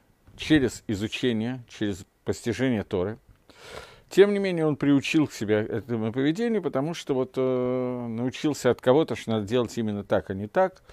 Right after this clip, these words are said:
И несмотря на то, что он не связывает это с Торой, не связывает это с тем, как это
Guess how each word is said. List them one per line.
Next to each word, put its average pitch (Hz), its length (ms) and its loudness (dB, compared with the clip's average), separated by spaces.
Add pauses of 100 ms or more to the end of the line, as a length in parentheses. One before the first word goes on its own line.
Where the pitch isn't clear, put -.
(440)
И 151 400 0 (180)
несмотря 123 520 0
на 120 100 -2
то, 127 140 -2
что - 180 -4
он 107 140 0
не 113 80 -2
связывает 104 580 0
это - 180 -10
с - 180 -16
Торой, 170 420 2 (460)
не 110 100 -2
связывает 113 540 0
это 98 180 -4
с - 180 -14
тем, 123 220 0
как - 240 -4
это - 180 -4